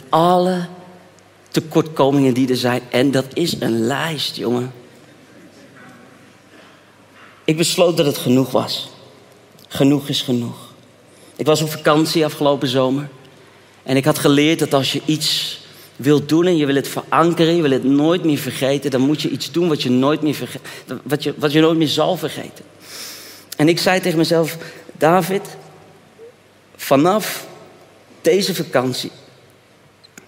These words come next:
wil ik op zijn minst mijn best doen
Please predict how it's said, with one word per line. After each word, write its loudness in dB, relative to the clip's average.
wil 2
ik 2
op -4
zijn 0
minst 2
mijn 2
best 2
doen -6